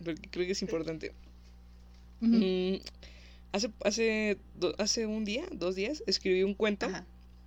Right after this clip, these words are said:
Speaker 1: Tuve
Speaker 2: Ajá.
Speaker 1: mi, mi genial creatividad a tope a las tres de la mañana, ya saben. Escribí un cuento
Speaker 2: Ajá.
Speaker 1: sobre algo parecido,
Speaker 2: A la
Speaker 1: sobre
Speaker 2: hora
Speaker 1: un
Speaker 2: del diablo.
Speaker 1: Ajá, algo parecido sobre un vecino, ¿no?
Speaker 2: Ujú.
Speaker 1: Y es que durante toda esta cuarentena,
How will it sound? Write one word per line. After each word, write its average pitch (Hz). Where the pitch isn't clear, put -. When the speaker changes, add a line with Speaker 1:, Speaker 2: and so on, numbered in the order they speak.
Speaker 1:
Tuve 165
Speaker 2:
Ajá. 151
Speaker 1:
mi, 151
mi 156
genial 165
creatividad 165
a 160
tope 175
a 151
las 135
tres 165
de 170
la 175
mañana, 175
ya 160
saben. 175
Escribí 196
un 220
cuento 202
Speaker 2:
Ajá. 185
Speaker 1:
sobre 160
algo 190
parecido, 170
Speaker 2:
A 196
la 196
Speaker 1:
sobre -
Speaker 2:
hora 208
Speaker 1:
un 214
Speaker 2:
del 202
diablo. 180
Speaker 1:
Ajá, 196
algo 233
parecido 190
sobre 165
un 170
vecino, 165
¿no? 170
Speaker 2:
Ujú. 202
Speaker 1:
Y 208
es 220
que 226
durante 180
toda 190
esta 220
cuarentena, 208